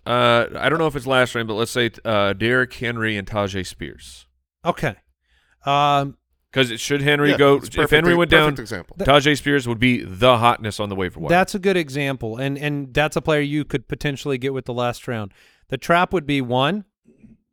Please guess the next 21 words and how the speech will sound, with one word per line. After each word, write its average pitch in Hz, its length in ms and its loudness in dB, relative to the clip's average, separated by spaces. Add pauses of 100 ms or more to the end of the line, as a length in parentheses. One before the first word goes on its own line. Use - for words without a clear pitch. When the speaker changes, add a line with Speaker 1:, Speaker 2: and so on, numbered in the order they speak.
Speaker 2:
you 139 100 -6
take 156 380 -2
Tyjae 156 380 -2
Spears 156 300 -4
because 151 720 -4 (160)
they 131 220 -2
are 127 180 0
the 120 140 -4
backup 117 480 -6 (580)
instead 165 480 0
of 156 140 0
a 147 140 2
player 143 420 0
that 127 180 -4
would 135 120 -4
have 123 220 -4
more 123 220 -2
season-long 117 560 -4
value 120 320 0
in 113 160 -8
general. 123 460 -2